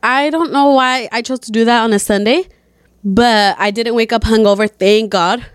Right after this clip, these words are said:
Thank God I did not wake up hungover. But it was so unexpected yet so fun 'cause we were like, "Baby, grupo," so we were dancing it up, having a good time. Everybody had a good time that night, but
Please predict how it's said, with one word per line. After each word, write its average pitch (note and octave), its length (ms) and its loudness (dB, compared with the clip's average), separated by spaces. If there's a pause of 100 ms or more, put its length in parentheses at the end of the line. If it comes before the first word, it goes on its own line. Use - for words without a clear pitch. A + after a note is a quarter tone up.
(120)
Thank F#3 160 -6
God F3+ 140 0
I F3+ 60 2
did F3+ 160 -2
not F3+ 200 0
wake F3 180 0
up F#3 100 -4
hungover. F#3+ 440 2 (720)
But B3+ 200 0
it B3 100 0
was D4+ 160 -2
so B3+ 300 -2
unexpected B3+ 600 -4
yet A#3+ 140 0
so A3 240 -2
fun A#3 200 0
'cause A3 140 0
we G#3 60 2
were G#3 60 2
like, F#3 120 0
"Baby, G3 220 0
grupo," A3+ 340 0
so B3+ 120 -6
we G#3 80 -6
were F3+ 80 -6
dancing G3 420 -14
it G3 80 -10
up, E4+ 420 0
having B3 240 -2
a G#3 60 -4
good G3+ 160 -2
time. A#3 340 0 (440)
Everybody C4+ 260 2
had C#4+ 120 0
a C#4 40 0
good B3+ 140 -2
time C4+ 220 2
that D4+ 120 2
night, G3+ 320 0 (440)
but F#3+ 300 2